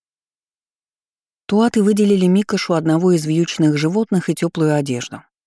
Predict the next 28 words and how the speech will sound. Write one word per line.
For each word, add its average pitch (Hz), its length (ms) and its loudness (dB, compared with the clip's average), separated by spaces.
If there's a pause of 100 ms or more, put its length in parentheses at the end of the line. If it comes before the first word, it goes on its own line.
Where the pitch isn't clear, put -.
(240)
Он 151 140 2
встал 165 280 -4
в 160 60 -10
конец 135 360 -2
строя 170 340 0
и 143 100 2
о 143 100 0
чём-то 175 340 -2
расспрашивал 151 640 -2
замыкающих 147 680 -2
туатов. - 560 -6 (500)
Иногда 180 320 2
звучал 165 400 -4
смех. - 540 -10 (720)
Вскоре 233 380 0
дорога 196 400 2
расширилась. 185 760 -4 (320)
Поскакав 220 460 -2
галопом, 180 500 0
Микош 180 340 -2
обдал 170 300 0
близнецов 160 640 0
снежной 165 400 0
волной 165 320 0
и 165 40 0
поравнялся 160 560 -2
со 156 200 -4
Сгримом, 156 480 -2